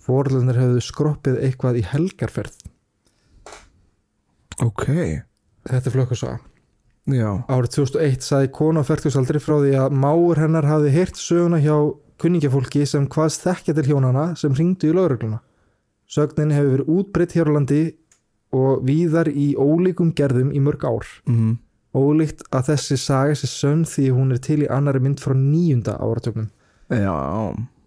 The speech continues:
Speaker 1: Ok, í kringum nítján hundruð fimmtíu eða á stríðsárunum í jól átti að hafa fundist tveggja ára barn, eh, eitt á heimili í Laugarnesnu.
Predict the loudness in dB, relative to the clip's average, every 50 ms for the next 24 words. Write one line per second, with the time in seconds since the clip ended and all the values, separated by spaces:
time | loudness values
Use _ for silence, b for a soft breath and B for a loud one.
0 | _ _ _ _ _ _ _ _ -12 -6 -4 -2 -2 -2 -2 -2 -2 0 0 2
1 | 2 2 2 2 0 0 0 0 0 -2 0 0 0 0 0 -4 -8 -6 -2 0
2 | 2 2 2 2 2 2 2 0 -2 -2 0 0 2 2 0 0 -2 -2 0 0
3 | 2 2 2 2 2 2 2 2 2 2 2 2 2 0 0 -2 -2 0 0 0
4 | 0 0 -2 0 0 -2 0 0 -2 -4 -4 -4 -4 -4 -4 -2 -2 -2 -2 -2
5 | -2 -2 0 0 0 0 -2 -6 _ _ _ _ _ _ _ _ _ _ _ _
6 | _ _ _ _ -6 -2 -2 -2 0 0 -2 -2 -2 -2 -2 0 2 2 2 2
7 | 2 2 4 4 2 2 0 0 0 0 2 2 2 2 2 2 0 -2 -4 -4
8 | -6 -8